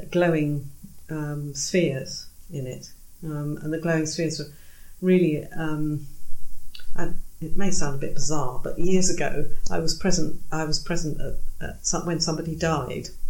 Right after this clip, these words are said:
and I was aware of this sort of glowing sphere. So in a way, it's relating back to that, that feeling at that time of, of that going on, and, and, and so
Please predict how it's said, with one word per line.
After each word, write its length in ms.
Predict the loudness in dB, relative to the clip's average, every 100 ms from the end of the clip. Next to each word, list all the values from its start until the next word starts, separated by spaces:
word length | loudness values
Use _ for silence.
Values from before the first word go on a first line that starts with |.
| -2 -6 -10 -16 -16 -16 -12 -2
and 300 | 0 0 -2
I 80 |
was 160 | -2 0
aware 340 | 0 2 0 0
of 100 | 2
this 240 | 2 2
sort 140 | 0 -4
of 160 | -8
glowing 460 | -2 0 0 0 -2
sphere. 400 | -4 0 0 0
So 280 | 0 0 0
in 80 | 0
a 40 | 2
way, 580 | 2 0 -2 -4 -2 0 0 -2
it's 240 | -4 -2
relating 480 | -2 0 -2 -4 -4
back 360 | -4 -6 -10 -12
to 80 | -10
that, 280 | -8 -10 -14 -20 -20 -18 -18 -18 -20 -20 -20 -20 -18
that 280 | -8 -6 -6
feeling 520 | -12 -4 -2 0 -4
at 100 | -8 -10
that 220 | -12 -12
time 460 | -10 -8 -8 -10 -12
of, 200 | -14 -2 2
of 160 | 4
that 240 | 4 0 0
going 260 | 2 4
on, 160 | 6 6
and, 240 | 4 2 2
and, 340 | 6 6 6 4 4 6 8 8
and 120 | 6
so 300 | 4 2 0